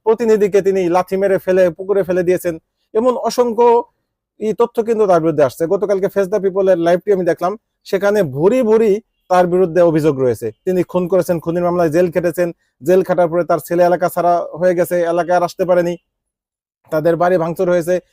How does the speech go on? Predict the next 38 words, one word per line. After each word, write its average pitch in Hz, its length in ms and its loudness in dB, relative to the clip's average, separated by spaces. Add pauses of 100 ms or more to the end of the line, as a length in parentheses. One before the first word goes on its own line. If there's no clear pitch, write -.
এই 202 140 4
আওয়ামী 233 300 2
লীগের 220 200 2
লোকেরাই 175 680 2
ভাঙে-, 143 340 -8
ভেঙেছে। 143 440 -6 (480)
তখন 226 340 0
কিন্তু 208 280 -2
কেউ 202 240 2
বলেনি 185 460 2
যে 151 120 0
একজন 160 220 -2
মুক্তিযোদ্ধার 165 640 -4
বাড়ি 160 260 -2
আওয়ামী 151 260 -2
লীগ 135 160 -4
ভেঙেছে। 120 360 -12 (1080)
তো 160 80 -2
তখন 226 380 2
যদি 233 180 2
এই 208 220 4
কথাটা 202 340 2
না 185 200 2
আসে, 185 320 0
এখন 208 280 -6
কেন 190 160 0
এই 196 80 0
কথাটা 185 280 2
আসছে? 180 280 -4 (300)
হ্যাঁ, 151 120 -2
জুতার 156 300 -2
মালা 196 180 2
অবশ্যই 190 680 0
এটা 202 160 2
ঘৃণ্য, 185 460 -2 (560)
এটা 175 220 2
ঘৃণ্য 160 320 -4
অপরাধ, 196 500 2